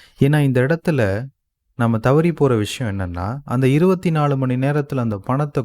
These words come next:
கொடுத்துருச்சு அப்படின்னா, அதோட அந்த வேலை முடிஞ்சு போயிருச்சுன்னு நினைச்சு, இந்த விஷயங்கள் எல்லாம்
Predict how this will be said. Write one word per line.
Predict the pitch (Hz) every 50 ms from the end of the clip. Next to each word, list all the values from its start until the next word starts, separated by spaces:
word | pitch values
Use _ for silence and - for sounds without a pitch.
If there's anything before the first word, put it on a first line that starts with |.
| 113 -
கொடுத்துருச்சு | 120 131 127 - 143 120 117 - -
அப்படின்னா, | 127 107 98 98 104 104 123 131 113
அதோட | 107 110 127 139 139
அந்த | 135 120 110 98
வேலை | 98 110 123 135 135 120
முடிஞ்சு | 110 104 110 123 127 135 123 113 107
போயிருச்சுன்னு | 110 107 104 101 - - - 104 95 90 90 92 98 113 117 -
நினைச்சு, | - - - 90 87 92 131 143 _ _ _ _ _ _ _ _ _ _ _ _ _ _ _ _ -
இந்த | 131 143 175 202 208 214 185
விஷயங்கள் | 165 165 156 - 196 185 180 170 160
எல்லாம் | 151 143 135 139 143 151 156 156 147 135 120 104 95 92 90